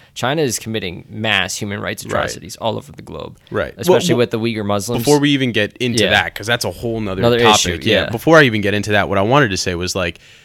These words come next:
Speaker 2: okay, Trump, most like, uh, it appears that Trump wants to, you know, get rid of TikTok because they're pushing liberal agendas and whatnot, and they're, like, ma-,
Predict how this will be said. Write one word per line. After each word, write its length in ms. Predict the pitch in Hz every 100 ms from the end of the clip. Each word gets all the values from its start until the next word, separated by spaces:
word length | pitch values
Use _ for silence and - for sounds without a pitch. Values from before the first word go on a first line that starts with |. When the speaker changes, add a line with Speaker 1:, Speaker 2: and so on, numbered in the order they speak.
| _ -
Speaker 2:
okay, 340 | 92 - 76 - _ -
Trump, 400 | - 143 151 _ _ _ _ _ _ _ _ _
most 340 | 147 139 123 -
like, 260 | 107 101 -
uh, 100 | 95 - - - - - _ _ _ _ _ _ -
it 100 | 170
appears 800 | 143 - - 156 120 85 - - _ -
that 180 | 104
Trump 300 | - 123 113 107
wants 320 | 113 107 -
to, 340 | - 95 95 - _ _
you 120 | -
know, 100 | 98
get 220 | 92 104 107
rid 160 | 107
of 120 | 101
TikTok 560 | - 104 - 101 92 -
because 580 | 90 - 95 87 85 - _ -
they're 140 | 95
pushing 560 | - 95 - 90 87 85 -
liberal 280 | 92 95
agendas 400 | 92 90 90 90 98
and 140 | 98
whatnot, 400 | 95 92 92 92
and 100 | 92
they're, 140 | 92
like, 220 | 92 87
ma-, 120 | -